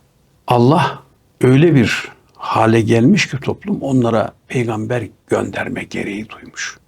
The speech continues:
Yozlaşmış yani toplum. Allah kendi yolundan uzaklaşmışlar. Allah'ın yolundan uzaklaşmışlar. Onları yeni baştan hizaya getirmeyi dilemiş Allah.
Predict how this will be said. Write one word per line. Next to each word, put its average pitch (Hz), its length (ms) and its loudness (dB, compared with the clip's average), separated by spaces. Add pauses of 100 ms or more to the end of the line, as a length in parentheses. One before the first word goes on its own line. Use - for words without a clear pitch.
(140)
Yozlaşmış 135 680 2
yani - 220 -8
toplum. - 400 -20 (140)
Allah 120 320 0
kendi 143 380 0
yolundan 147 520 0
uzaklaşmışlar. - 920 -6 (300)
Allah'ın 104 440 2
yolundan 180 520 -2
uzaklaşmışlar. - 840 -12 (300)
Onları 190 300 6
yeni 208 280 6
baştan 190 360 0
hizaya 160 420 2
getirmeyi 101 600 -4
dilemiş - 420 -6
Allah. - 380 -8